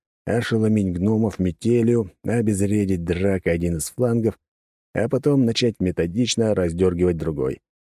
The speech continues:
Сложно, слегка рискованно, но не неосуществимо. Особенно с быстрой, как молния, Сцуккубой под выбором. В случае реальной опасности Матильда могла улететь, утащив с собой Саяку.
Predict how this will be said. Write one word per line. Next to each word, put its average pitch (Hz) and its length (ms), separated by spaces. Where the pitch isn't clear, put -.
Сложно, 135 760
слегка 92 480
рискованно, 98 840
но 98 540
не 90 340
неосуществимо. 101 1080
Особенно 156 500
с 101 120
быстрой, 135 420
как 113 180
молния, 107 440
Сцуккубой 95 720
под 80 180
выбором. 85 440
В - 80
случае 87 360
реальной 87 360
опасности 92 540
Матильда 92 500
могла 92 300
улететь, 95 500
утащив 80 400
с - 60
собой 85 220
Саяку. 113 540